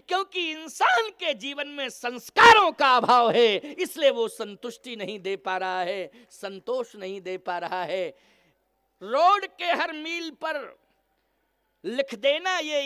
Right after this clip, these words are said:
इबादत है, नापाक जिंदगी को मंजिल नहीं मिलती। इसलिए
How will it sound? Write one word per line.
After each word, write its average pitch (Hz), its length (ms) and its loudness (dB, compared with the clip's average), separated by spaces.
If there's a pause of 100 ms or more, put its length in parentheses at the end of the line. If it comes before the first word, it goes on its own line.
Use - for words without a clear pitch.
इबादत 262 540 -6
है, 226 440 -6 (320)
नापाक 226 680 -2
जिंदगी 226 600 -8
को 214 240 -4
मंजिल 190 500 -10
नहीं 175 380 -8
मिलती। 135 760 -16 (680)
इसलिए 208 400 -4